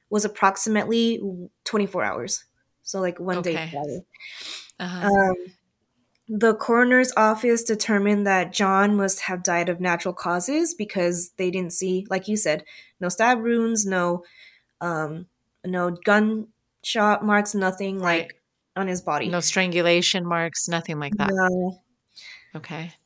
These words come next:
Speaker 1: So, investigators, uh, they were at John's apartment looking for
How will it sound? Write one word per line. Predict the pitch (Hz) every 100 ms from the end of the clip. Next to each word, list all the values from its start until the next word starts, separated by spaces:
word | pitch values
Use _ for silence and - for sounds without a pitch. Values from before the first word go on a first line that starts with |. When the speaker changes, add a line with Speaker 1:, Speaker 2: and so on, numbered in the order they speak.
| 226
Speaker 1:
So, | 214 202 196 - _ _ _ _ - _ _ _ -
investigators, | 254 247 233 240 247 269 269 277 277 277 269 -
uh, | 226 214 202
they | 208
were | 220 226
at | 214 214 -
John's | 202 208
apartment | 208 208 190 196 208 208 208 - - -
looking | 214 214 254 247
for | - 226 202 180 175 180